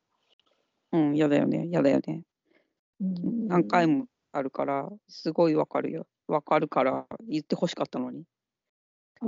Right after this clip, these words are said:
Speaker 2: そうなのね。
Speaker 1: うん。
Speaker 2: <laughs> いや、余計な
Speaker 1: 特にまだ若い頃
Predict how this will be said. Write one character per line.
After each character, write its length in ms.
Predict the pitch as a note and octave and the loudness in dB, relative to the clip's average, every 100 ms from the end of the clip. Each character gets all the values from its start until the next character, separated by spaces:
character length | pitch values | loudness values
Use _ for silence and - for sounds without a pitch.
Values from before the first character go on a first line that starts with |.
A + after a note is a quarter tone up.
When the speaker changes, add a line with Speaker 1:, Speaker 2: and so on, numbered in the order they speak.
| G3 | -4
Speaker 2:
そ 240 | F3+ - G#3+ | -6 -4 -2
う 40 | |
な 120 | D#3 - | -2 -4
の 160 | - | -4
ね。 140 | A#3 - - - - G3+ E3+ - - - | 2 2 2 0 -2 0 -2 -6 -8 4
Speaker 1:
う 40 | D#3 | 4
ん。 20 | |
Speaker 2:
<laughs> 220 | D3 D3 | 6 2
い 20 | |
や、 80 | F#3 | 4
余 80 | E3+ | 6
計 0 | |
な 0 | |
Speaker 1:
特 200 | F3+ G#3+ | 6 6
に 140 | G3+ | 6
ま 100 | A3+ | 8
だ 60 | G3 | 8
若 280 | F3 G3+ C#4+ | 8 6 4
い 100 | - - | 2 -4
頃 420 | D3+ C#3+ C3 | -2 -2 -4